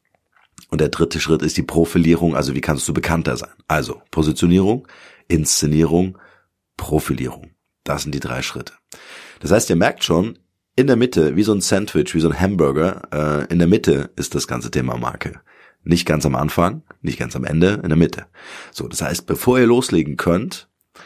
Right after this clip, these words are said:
muss eure Ma-, Marke ja einen inhaltlichen und formalen Ausdruck haben. Das heißt, äh, sie muss inhaltlich aufgeladen sein mit dem, was ihr machen wollt. Es muss also,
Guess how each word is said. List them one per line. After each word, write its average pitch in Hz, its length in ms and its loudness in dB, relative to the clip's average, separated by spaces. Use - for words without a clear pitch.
muss 90 340 0
eure 82 260 4
Ma-, 76 280 -2
Marke 80 420 0
ja 78 100 4
einen 69 160 -6
inhaltlichen 117 760 0
und 80 140 -10
formalen 71 460 -2
Ausdruck 73 460 -4
haben. - 300 -6
Das - 180 -6
heißt, 80 280 0
äh, 73 160 0
sie 71 120 -2
muss 76 160 0
inhaltlich 90 420 2
aufgeladen 80 560 0
sein 95 340 2
mit 80 220 -2
dem, 71 120 -2
was 73 180 -2
ihr 69 160 -4
machen 78 400 0
wollt. 85 320 2
Es - 140 -12
muss 71 220 -6
also, 65 360 -8